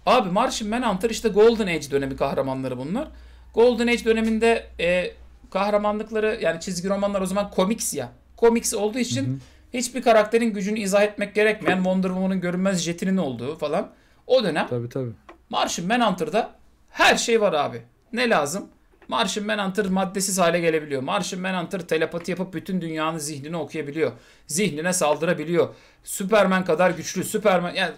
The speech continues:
Speaker 1: Superman'den bir kıt daha az güçlü. Superman'den bir kıt daha az, e, zeki. Superman'den bir kıt daha az hızlı. Ama her şeyle neredeyse Superman'e denk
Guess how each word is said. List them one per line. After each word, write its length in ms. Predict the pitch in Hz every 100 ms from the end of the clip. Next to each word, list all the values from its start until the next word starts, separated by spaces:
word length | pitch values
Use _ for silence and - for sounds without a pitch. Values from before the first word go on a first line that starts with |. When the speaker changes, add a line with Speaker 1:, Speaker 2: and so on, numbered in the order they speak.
| -
Speaker 1:
Superman'den 720 | - 233 233 220 214 254 247
bir 120 | 247
kıt 220 | 254 - 220
daha 200 | 214 202
az 180 | 170
güçlü. 380 | 151 - 233 285 - _ -
Superman'den 720 | 233 208 226 220 220 220 220
bir 100 | 240
kıt 220 | 226 -
daha 220 | 214 220
az, 320 | 202 170 - - _ _ _
e, 340 | 156 151 147
zeki. 400 | 131 160 - 233
Superman'den 760 | 220 190 214 208 208 208 214 185
bir 100 | 240
kıt 240 | 233 -
daha 200 | 214 214
az 300 | 185 143 - - _ _ _ _
hızlı. 520 | 165 143 143 269 - _ -
Ama 320 | 208 285 - - -
her 220 | 247 247
şeyle 320 | 240 226 247
neredeyse 400 | 233 220 220 226
Superman'e 520 | 226 208 180 214 247
denk 180 | 233